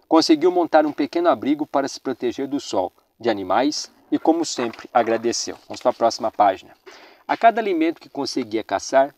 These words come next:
ou colher, novamente agradecia. No entanto, um dia quando voltava da busca por alimentos, encontrou seu abrigo em chamas, envolto em altas nuvens de fumaça. Desesperado e muito revoltado, gritou: "O pior aconteceu!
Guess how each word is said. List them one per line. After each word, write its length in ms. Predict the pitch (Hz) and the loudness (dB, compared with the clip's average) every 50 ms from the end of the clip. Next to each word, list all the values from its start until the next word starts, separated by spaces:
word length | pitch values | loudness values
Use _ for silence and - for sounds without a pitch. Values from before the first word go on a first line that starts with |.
| _ _ _ _ | _ _ _ _
ou 100 | - 131 | 0 0
colher, 480 | 123 - 135 120 107 107 117 135 147 - _ _ _ | 0 0 -2 -2 0 0 0 0 -2 -6 _ _ _
novamente 500 | - 143 202 190 170 151 120 110 110 - | 0 2 4 4 4 2 0 -2 -4 -6
agradecia. 640 | 123 110 117 113 117 123 117 - - 104 90 - - _ _ _ _ _ - | -6 -6 -6 -4 -4 -6 -6 -6 -10 -12 -14 -16 -18 _ _ _ _ _ -6
No 80 | 117 | -6
entanto, 580 | 120 117 - - 143 156 151 - - 156 147 - _ _ _ _ _ _ - | -6 -4 -2 0 0 0 0 0 -2 -2 -2 -2 _ _ _ _ _ _ -8
um 120 | 131 123 | -6 -2
dia 200 | 117 135 160 156 | 2 2 2 2
quando 240 | - 156 156 147 143 | 2 0 -2 -2 -2
voltava 460 | 123 127 123 110 - 123 120 113 113 | -2 -2 -4 -2 0 0 0 2 2
da 100 | 113 107 | 0 0
busca 380 | 98 98 104 101 - - - 98 | 0 -2 -6 -8 -8 -10 -12 -14
por 160 | - - 104 | -10 -8 -4
alimentos, 560 | 117 143 147 131 139 156 - - - - - _ _ _ _ _ | -2 -2 -2 -2 -4 -6 -8 -10 -16 -20 -20 _ _ _ _ _
encontrou 520 | - 147 151 - 156 151 139 - 151 151 143 | -4 -4 -2 -2 -2 -4 -2 -2 -2 -2 -2
seu 180 | - - 139 | 0 0 0
abrigo 300 | 123 117 120 143 135 135 | 0 0 0 -2 -2 -4
em 40 | 117 | -6
chamas, 540 | - - 160 160 147 113 98 98 - - - - | -4 -2 0 0 0 -2 -6 -10 -14 -16 -14 -10
envolto 400 | 127 120 107 117 127 139 - 139 | -10 -8 -4 -4 -4 -4 -4 -2
em 40 | 120 | 0
altas 400 | 123 147 156 - 151 147 123 - | 2 2 2 0 -4 -6 -6 -6
nuvens 300 | 113 104 98 104 98 92 | -8 -8 -8 -8 -10 -10
de 100 | - 101 | -12 -12
fumaça. 540 | - - 104 107 110 107 - - - - - _ _ _ _ _ _ _ _ _ | -10 -8 0 2 2 2 2 -2 -8 -14 -18 _ _ _ _ _ _ _ _ _
Desesperado 840 | 120 117 101 120 120 - - 156 151 151 160 175 165 147 160 160 156 | -2 0 0 0 -2 -2 0 2 6 8 8 8 6 4 0 -4 -2
e 100 | - 135 | -2 -2
muito 260 | 127 139 143 135 135 127 | -2 -2 -2 -2 -4 -4
revoltado, 720 | 113 127 120 110 120 107 98 - - 143 147 151 147 135 | -2 -2 -2 -2 -2 -4 -2 2 4 4 4 4 2 -2
gritou: 420 | 139 143 135 - - 107 92 87 - _ | -4 -6 -6 -4 -4 -4 -4 -4 -6 _
"O 80 | - 143 | -10 -8
pior 340 | - - 185 175 165 170 175 | -4 4 8 8 10 10 8
aconteceu! 720 | 170 - - - - 170 156 - - - 151 151 143 - | 6 2 -2 -2 0 -2 -2 0 0 0 2 2 0 -2